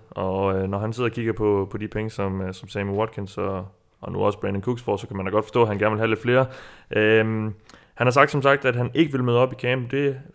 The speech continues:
fandt de så ud af onsdag, at han, øh, gerne ville alligevel. De har, øh, givet hinanden hånden og, og sagt, "Vi kigger på det næste år," øh, var Thomas Dimitroff, øh, general manager, nu at sige.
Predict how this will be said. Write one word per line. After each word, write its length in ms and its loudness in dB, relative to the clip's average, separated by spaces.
fandt 140 -2
de 80 -4
så 100 0
ud 160 2
af 140 6
onsdag, 320 2
at 80 0
han, 260 -4
øh, 180 0
gerne 180 0
ville 160 -2
alligevel. 380 4
De 180 0
har, 380 6
øh, 300 4
givet 160 0
hinanden 240 2
hånden 280 2
og, 260 2
og 140 -4
sagt, 200 2
"Vi 60 -4
kigger 240 -2
på 100 4
det 100 2
næste 260 0
år," 280 2
øh, 140 0
var 100 0
Thomas 260 -4
Dimitroff, 420 -4
øh, 160 2
general 200 -2
manager, 240 0
nu 100 0
at 60 -2
sige. 280 -2